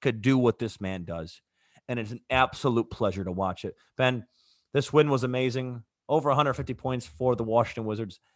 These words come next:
It's just, this is what we talked about all since episode one, Ben. We have been talking about what an offensive just juggernaut this team is. And games like tonight, nights like this, they, they show it. And one, and their sec-, their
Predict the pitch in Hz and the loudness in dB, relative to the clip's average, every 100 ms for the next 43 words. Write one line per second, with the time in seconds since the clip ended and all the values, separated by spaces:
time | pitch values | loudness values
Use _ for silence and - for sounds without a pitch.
0 | _ _ - 123 - - 117 - _ _ | _ _ -4 -4 -2 -6 -6 -8 _ _
1 | _ _ - 156 180 170 180 175 160 160 | _ _ -2 0 0 4 6 8 10 12
2 | 156 160 - - 180 - - 196 208 - | 12 10 8 2 2 2 4 6 6 6
3 | 190 156 139 160 113 101 92 110 107 110 | 6 6 6 4 4 -2 0 -2 -2 -2
4 | 131 127 117 110 117 117 107 - 107 131 | -2 0 0 0 4 2 0 -2 4 4
5 | 127 131 120 - 101 85 - 110 - - | 4 -4 -4 -6 -8 -8 -10 -10 -10 -18
6 | - _ - 139 131 117 101 92 98 - | -20 _ -4 4 4 4 0 0 -6 -8
7 | 104 90 87 - _ _ 156 143 120 _ | -6 -4 -6 -10 _ _ -12 -12 -14 _
8 | _ _ _ 165 214 175 151 - - 170 | _ _ _ 0 6 8 8 6 0 2
9 | 226 - 147 214 233 135 170 214 143 123 | 2 0 4 4 4 2 2 2 2 0
10 | 135 123 196 147 98 - - 156 147 160 | 0 4 6 6 4 -4 -4 0 4 6
11 | 196 156 160 170 156 - 208 202 - 160 | 6 4 4 6 4 6 6 6 0 4
12 | 165 139 | 4 4